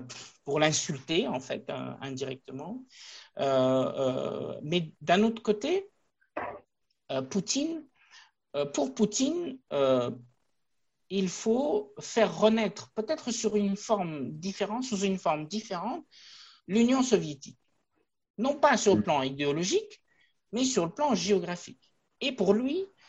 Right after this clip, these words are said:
Speaker 1: les républiques d'Asie centrale qui sont au nord de l'Afghanistan ont donc une importance absolument stratégique.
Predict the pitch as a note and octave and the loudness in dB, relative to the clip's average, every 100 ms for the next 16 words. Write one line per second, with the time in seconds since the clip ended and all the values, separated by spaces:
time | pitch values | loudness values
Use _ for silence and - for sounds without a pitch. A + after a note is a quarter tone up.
0 | - _ - A#3 A#3+ A3+ F3+ F#3 F3+ D#3+ | -20 _ 2 4 6 4 0 -2 -2 0
1 | D3 C#3 - C#3+ - D3+ C3+ - - B2 | -2 -2 -6 -6 0 -2 -2 -8 -10 -6
2 | C3 G3 C#4 F#3 C#3+ B2 B2 B2 - G#3 | -2 0 2 0 -2 -2 -6 -8 -10 -10
3 | D4+ _ - - - G#3 F#3+ A#3+ D4 G#3+ | -12 _ -16 -6 0 0 0 0 -2 0
4 | F3 D#3+ E3+ - A#3 A3+ D#3 - D#3 F3+ | 0 0 -4 -6 -8 -6 -8 -8 -10 -8
5 | G3 - C3+ - - - - | -10 -12 -16 -18 -20 -20 -20